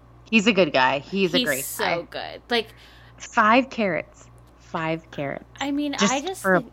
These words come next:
Speaker 1: a band.
Speaker 2: I just think that they're, like, I just really like them, and I really hope that this vow renewal, like, I freaked out, and I was like, "No,
Speaker 1: Kiss
Speaker 2: no
Speaker 1: of death.
Speaker 2: vow renewal."
Speaker 1: Kiss of death.
Speaker 2: But
Speaker 1: I mean, you've seen it, Shannon Bedore, Vicky Gumbelson.
Speaker 2: But someone made a good point, and they said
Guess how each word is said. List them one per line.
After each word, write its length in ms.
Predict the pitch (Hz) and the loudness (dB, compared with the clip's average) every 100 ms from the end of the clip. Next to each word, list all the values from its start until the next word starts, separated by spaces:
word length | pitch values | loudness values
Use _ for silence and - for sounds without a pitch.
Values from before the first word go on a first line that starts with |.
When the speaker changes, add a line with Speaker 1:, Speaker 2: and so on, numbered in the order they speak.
| - | -14
Speaker 1:
a 40 | 151 | -12
band. 680 | 151 160 156 143 - 156 - | -6 -4 -2 -4 -8 -14 -12
Speaker 2:
I 220 | 254 294 | -10 -8
just 220 | 403 - | -8 -8
think 200 | 403 359 | -10 -8
that 160 | 349 - | -10 -6
they're, 520 | 233 214 208 190 - - - | -4 -2 -2 -4 -10 -18 -10
like, 180 | 202 - - - | -10 -10 -8 -4
I 160 | 226 | -4
just 200 | 269 311 | -4 -10
really 360 | 214 175 165 160 | -12 -8 -6 -6
like 220 | 156 156 | -8 -8
them, 120 | 175 175 | -10 -8
and 100 | 180 | -8
I 40 | |
really 340 | 185 220 220 | -6 -4 -2
hope 240 | 214 202 202 | -2 -4 -6
that 80 | 196 | -14
this 160 | 175 | -12
vow 260 | - 185 180 | -4 -2 -2
renewal, 440 | 180 180 170 180 | -6 -6 -6 -6
like, 140 | 185 - - - 185 | -6 -8 -14 0 6
I 180 | 208 | 6
freaked 360 | 262 330 294 - | 4 -2 -2 4
out, 220 | 208 170 | 6 6
and 80 | 185 | 4
I 40 | |
was 80 | 185 | -2
like, 80 | 185 | 0
"No, 380 | 240 277 339 294 | 4 10 10 8
Speaker 1:
Kiss 100 | 226 | 6
Speaker 2:
no 200 | 277 294 | 6 6
Speaker 1:
of 60 | 311 | 8
death. 0 | |
Speaker 2:
vow 220 | 285 302 | 8 6
renewal." 240 | 254 220 | 2 -2
Speaker 1:
Kiss 280 | 196 202 - | 0 0 -2
of 120 | 311 | -6
death. 340 | 359 403 359 320 - - - | 0 0 0 -4 -12 -8 6
Speaker 2:
But 80 | 302 | 8
Speaker 1:
I 40 | |
mean, 180 | 277 196 | 10 8
you've 100 | 180 - | 4 0
seen 160 | 285 311 | 0 2
it, 140 | 185 | 0
Shannon 420 | - 180 151 180 | 0 -2 0 0
Bedore, 460 | 196 214 294 185 - - | 2 6 6 6 2 -6
Vicky 400 | 151 160 202 202 | -6 -6 -4 2
Gumbelson. 920 | 269 320 370 381 311 - 185 147 - | 4 6 6 6 4 0 0 0 -2
Speaker 2:
But 160 | 247 254 | 2 4
someone 260 | 254 254 269 | 4 4 6
made 140 | 277 | 4
a 60 | 277 | 4
good 180 | 285 | 0
point, 300 | - 359 330 | -2 -4 -2
and 80 | 208 | -4
they 80 | 220 | -6
said 300 | - 202 | -2 -2